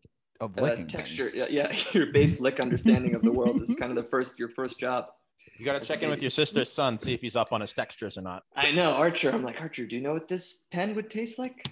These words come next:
Speaker 2: I don't know. <laughs> I haven't even seen this. He's, he's back, he's near you guys,
Speaker 3: Mm.
Speaker 2: um, in Massachusetts. I'm in L A. But we could go back to Illuminati interns. I didn't mean to,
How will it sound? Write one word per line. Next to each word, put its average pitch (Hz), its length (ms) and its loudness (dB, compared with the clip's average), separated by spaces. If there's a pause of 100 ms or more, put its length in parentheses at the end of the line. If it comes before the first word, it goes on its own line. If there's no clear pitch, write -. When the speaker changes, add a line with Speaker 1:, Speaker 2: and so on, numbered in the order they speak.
(260)
Speaker 2:
I 160 60 -16
don't 165 120 -12
know. 160 180 -10 (180)
<laughs> - 220 -12
I 143 60 2
haven't 165 160 0
even 120 180 -4
seen 139 240 -2
this. - 260 -14
He's, 147 340 -8
he's 143 160 -14
back, 143 260 -2 (360)
he's 139 240 -14
near 139 140 -2
you 131 160 -2
guys, 113 240 -2 (420)
Speaker 3:
Mm. 135 60 -2 (140)
Speaker 2:
um, 90 120 -12 (160)
in 120 80 -10
Massachusetts. - 580 -8 (200)
I'm 117 100 -8
in 113 100 -8
L 113 180 -6
A. 113 80 -4 (280)
But 143 120 2 (100)
we 170 80 0
could 165 200 -4
go 165 100 0
back 151 220 0
to 156 60 -2
Illuminati 131 460 0
interns. - 340 -14
I 120 80 -8
didn't 135 180 -6
mean 127 180 -8
to, - 120 -10